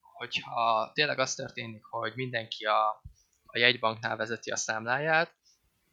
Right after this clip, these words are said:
akkor, akkor minden egyes tranzakciót nyomon tud követni a jegybank. Tehát, hogy, ö,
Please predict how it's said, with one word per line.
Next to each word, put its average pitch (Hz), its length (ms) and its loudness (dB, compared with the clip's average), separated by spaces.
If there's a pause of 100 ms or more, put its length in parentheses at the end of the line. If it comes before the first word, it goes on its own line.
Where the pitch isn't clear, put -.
(380)
akkor, 123 840 2
akkor - 300 -6
minden 131 240 -2
egyes 113 260 0
tranzakciót 113 640 -4
nyomon 113 260 -8 (160)
tud - 200 -20
követni 113 400 -8
a 110 60 -8
jegybank. - 440 -12
Tehát, 120 260 -2
hogy, 117 320 -4 (640)
ö, 110 400 -2